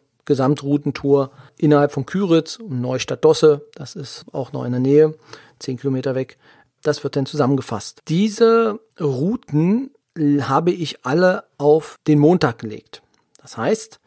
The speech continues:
montags bin ich immer unterwegs. Das hat sich jetzt schon als gut und als schlecht erwiesen. Also der Nachteil ist einfach,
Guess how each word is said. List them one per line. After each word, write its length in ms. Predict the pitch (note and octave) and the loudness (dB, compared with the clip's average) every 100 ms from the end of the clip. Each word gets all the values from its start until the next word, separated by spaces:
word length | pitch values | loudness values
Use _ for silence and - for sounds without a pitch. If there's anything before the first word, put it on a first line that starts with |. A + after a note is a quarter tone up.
| _ _ _ _ _ _ _ _ _ | _ _ _ _ _ _ _ _ _
montags 680 | C#3+ C#3+ G#3 G3 G3+ - - | 2 2 2 0 -4 -6 -10
bin 200 | - C#3+ | -6 -4
ich 280 | D#3+ - - | -6 -6 -2
immer 340 | E3+ F3+ F#3 - _ _ | 2 2 0 -8 _ _
unterwegs. 640 | D#3+ D3 D3 C#3+ C#3+ - - _ _ | -4 -2 0 0 -2 -10 -14 _ _
Das 140 | - D3 | -6 -2
hat 160 | D#3+ | 0
sich 180 | F#3+ C#3+ | -2 2
jetzt 220 | E3+ - | 2 2
schon 320 | - D#3+ D3 | 2 2 2
als 320 | - C#3 C3+ D#3 | -2 -6 -6 0
gut 320 | G#3 B3+ F#3 | 2 4 4
und 100 | B2 | 0
als 160 | D3+ | -2
schlecht 320 | - F3 G#3 G3 | -2 0 0 -2
erwiesen. 540 | F3 F3+ F3+ F3 E3+ | -4 -8 -8 -8 -8
Also 260 | C#3+ C3 B2+ - | -6 -6 -6 -10
der 240 | D3+ B2+ A#2+ | -10 -8 -6
Nachteil 560 | C#3+ C3 F3 - F3 D#3+ | -4 0 0 2 0 2
ist 260 | G3+ - C3+ | 0 -4 -4
einfach, 600 | C#3 D#3+ D#3+ D#3 D3+ | -4 -2 0 0 -2